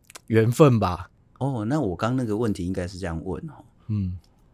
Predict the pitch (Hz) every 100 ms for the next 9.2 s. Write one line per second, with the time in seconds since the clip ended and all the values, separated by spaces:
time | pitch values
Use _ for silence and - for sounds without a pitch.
0 | _ - 139 151 143 135 131 127 - 92
1 | 85 80 123 131 160 139 92 87 82 78
2 | 80 82 - 101 104 78 78 80 101 76
3 | 62 58 67 78 73 82 67 69 73 76
4 | 65 - - - - 123 120 117 120 147
5 | 180 120 131 - 160 127 185 - 120 117
6 | - 98 139 143 190 147 117 110 147 -
7 | 101 143 135 135 104 87 - - - 117
8 | 113 120 131 135 131 131 127 131 127 127
9 | 95